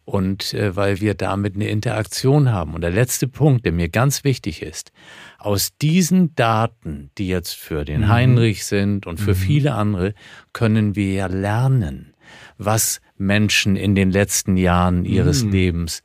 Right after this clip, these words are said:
Speaker 1: bewegt.
Speaker 2: Mhm.
Speaker 1: Und, äh, das wird nämlich sonst irgendwo vielleicht mal aufgeschrieben, aber dann wird's weggeworfen. Und das sind ganz große
Speaker 2: Mhm.
Speaker 1: Kenntnisse,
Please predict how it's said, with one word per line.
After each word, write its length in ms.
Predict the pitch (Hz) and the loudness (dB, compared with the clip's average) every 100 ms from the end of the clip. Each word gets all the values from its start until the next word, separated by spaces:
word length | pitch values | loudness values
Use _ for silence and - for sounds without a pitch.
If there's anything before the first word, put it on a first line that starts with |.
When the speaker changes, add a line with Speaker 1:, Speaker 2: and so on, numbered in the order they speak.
| _ - | _ -6
Speaker 1:
bewegt. 640 | 92 82 139 135 131 139 | -4 0 2 2 0 0
Speaker 2:
Mhm. 300 | 165 156 107 - - | 2 0 -2 -6 -18
Speaker 1:
Und, 500 | - 113 101 95 - | -6 0 0 0 -4
äh, 220 | - 98 90 | -2 -2 0
das 360 | 98 92 - | -2 -2 -2
wird 200 | 98 95 | 0 0
nämlich 260 | 95 90 85 | 2 0 0
sonst 280 | 98 90 - | 0 -2 0
irgendwo 440 | 104 107 92 98 | 2 2 2 2
vielleicht 380 | - 85 85 80 | 2 0 0 0
mal 80 | 73 | 0
aufgeschrieben, 800 | 87 104 135 - 135 135 143 139 | 0 0 -2 -2 0 0 2 0
aber 200 | 87 87 | -2 -2
dann 280 | 85 82 | -2 -2
wird's 240 | 107 127 - | -2 -2 -2
weggeworfen. 800 | 127 131 87 78 67 - - - - - - - | 0 0 -2 -2 -6 -10 -18 -20 -20 -20 -20 -10
Und 100 | 92 | -4
das 160 | 101 | -2
sind 240 | - 113 - | 0 -2 0
ganz 420 | 120 160 190 - | 2 4 2 0
große 360 | 139 147 139 101 | 0 2 2 2
Speaker 2:
Mhm. 40 | |
Speaker 1:
Kenntnisse, 760 | 95 127 92 95 80 - 85 | 4 4 2 -4 -8 -8 -12